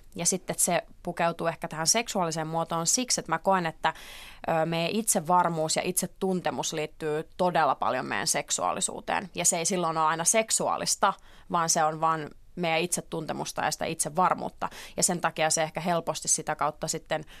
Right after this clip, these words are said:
pukeutuu tällaiseen muotoon. Voi olla, että tällä pojalla ja isällä on ollut paljon sellaisia tilanteita vaikka heidän elämässään, että se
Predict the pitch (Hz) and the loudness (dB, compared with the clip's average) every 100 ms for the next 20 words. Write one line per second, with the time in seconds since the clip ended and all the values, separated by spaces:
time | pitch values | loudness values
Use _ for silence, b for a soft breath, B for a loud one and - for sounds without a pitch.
0 | B 202 185 156 156 147 - 135 170 175 | B -8 2 2 2 -2 -2 -2 0 0
1 | 240 214 131 98 95 175 B B 190 185 | 2 2 2 0 -2 -4 B B 4 4
2 | 185 170 - - 165 160 180 175 160 160 | 6 4 0 -2 -2 0 -2 0 0 0
3 | 160 175 160 156 151 156 165 156 156 160 | 2 2 2 2 0 0 -2 0 -2 -2
4 | 165 165 - 202 170 147 143 147 135 - | -2 -2 -2 0 2 2 0 2 0 2
5 | 147 156 B B B - 160 160 156 156 | -4 -4 B B B -14 -4 0 0 0
6 | - - 165 156 151 - 165 147 - - | -6 -4 0 2 2 2 0 -2 -6 -2
7 | 156 156 | 0 0